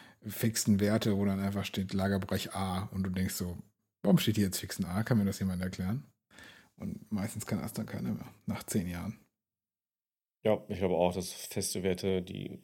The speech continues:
Speaker 2: sollte man immer auslagern, anstatt irgendwo so reinzuschreiben. Mit einem gescheiten Namen, damit man's lesen kann. Eventuell auch wieder, dass man's wiederverwenden kann. Ne, also wenn ich jetzt viertausend Lagerplätze habe, macht's ja gleich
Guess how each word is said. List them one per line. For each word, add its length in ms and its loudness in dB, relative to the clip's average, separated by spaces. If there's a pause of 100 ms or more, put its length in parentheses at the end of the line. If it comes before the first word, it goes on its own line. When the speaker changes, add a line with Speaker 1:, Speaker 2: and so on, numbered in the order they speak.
(960)
Speaker 2:
sollte 180 -6
man 120 -6
immer 160 0
auslagern, 580 -2
anstatt 240 -6
irgendwo 220 -8
so 140 -10
reinzuschreiben. 760 -8 (920)
Mit 100 -6
einem 100 -6
gescheiten 360 -2
Namen, 240 -2
damit 180 -2
man's 200 -2
lesen 300 -2
kann. 300 -4 (1040)
Eventuell 420 10
auch 200 10
wieder, 180 6
dass 160 4
man's 160 -2
wiederverwenden 680 2
kann. 440 -2 (220)
Ne, 200 -2
also 300 -6
wenn 140 -2
ich 120 -6
jetzt 280 -4
viertausend 460 -2
Lagerplätze 560 4
habe, 240 2
macht's 220 -4
ja 80 -2
gleich 280 -8